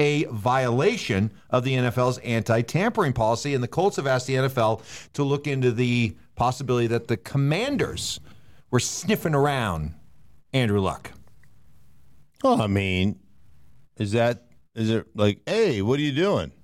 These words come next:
Speaker 2: Have any interest in playing again?" Is that, is that tampering?
Speaker 1: Yes.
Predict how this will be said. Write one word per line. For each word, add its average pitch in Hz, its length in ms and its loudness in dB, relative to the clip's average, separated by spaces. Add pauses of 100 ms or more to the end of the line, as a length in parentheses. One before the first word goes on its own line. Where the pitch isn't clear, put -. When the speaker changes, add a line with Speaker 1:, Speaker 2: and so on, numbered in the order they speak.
(640)
Speaker 2:
Have 117 200 0
any 127 220 2
interest 127 360 0
in 127 180 2
playing 143 400 0
again?" 220 560 0 (720)
Is 98 140 -4
that, 139 320 0 (500)
is 101 120 -2
that 123 180 0
tampering? 151 420 0 (560)
Speaker 1:
Yes. 123 640 -2